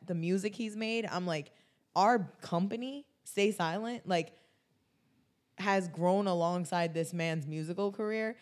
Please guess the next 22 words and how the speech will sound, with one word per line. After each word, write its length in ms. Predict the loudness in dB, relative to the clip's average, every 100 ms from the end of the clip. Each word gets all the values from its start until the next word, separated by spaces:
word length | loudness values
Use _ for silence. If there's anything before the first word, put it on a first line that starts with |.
| -14 -2
The 100 | 0
amount, 280 | 2 0 0
like, 220 | 0 0 -8
even 360 | -8 -4 -2 0
when, 360 | 0 0 -2 -8 _ _ _ -6
um, 460 | -4 -2 -4 -6 -10 _ _ _ _ _ _ _ -8
Father 360 | 0 2 0
Stretch 260 | -2 -4 -4
My 140 | -4
Hands 540 | -2 -2 -2 -4 -8 -12 _ _ _
and, 200 | -4 -4
like, 180 | -4 -6
Yeezus 420 | -4 -4 -4 -6
was 160 | -6 -6
out, 320 | -6 -6 -10 _ _
just 240 | -2 -2 -8 _
picturing, 800 | 0 0 0 0 0 -2 -4 -8 -12 _ _
like, 240 | -4 0
that 260 | 2 2 2
summer's 400 | -2 0 0 -2
Day 280 | -4 -4 -4
Trail 420 | -4 -4 -6 -10